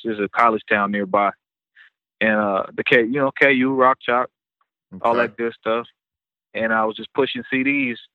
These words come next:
Speaker 1: forever. I mean, I was probably, like, twenty-three at that point. So I was, uh, coming up with little projects,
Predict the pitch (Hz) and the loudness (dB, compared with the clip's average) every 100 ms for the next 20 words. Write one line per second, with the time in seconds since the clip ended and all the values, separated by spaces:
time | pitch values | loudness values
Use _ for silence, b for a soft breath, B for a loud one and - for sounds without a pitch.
0 | _ 110 110 107 101 98 _ _ _ - | _ -4 -2 0 -2 -6 _ _ _ -2
1 | 135 110 95 _ _ _ _ _ _ _ | 0 0 -6 _ _ _ _ _ _ _
2 | - 113 113 113 123 117 - 123 117 110 | -10 -6 -2 0 0 0 2 2 2 0
3 | - 127 120 123 117 101 98 - 101 90 | -4 -4 -4 -2 -2 -2 -4 -4 -6 -8
4 | - _ _ _ _ _ _ - - - | -10 _ _ _ _ _ _ -20 -8 0
5 | 101 101 101 101 101 95 90 92 _ _ | 2 2 0 -2 0 0 0 -4 _ _
6 | _ _ _ _ _ _ _ _ _ _ | _ _ _ _ _ _ _ _ _ _
7 | 120 120 117 101 113 117 107 - 120 117 | -2 0 -2 -2 -2 -2 0 2 2 4
8 | 117 110 | 0 -2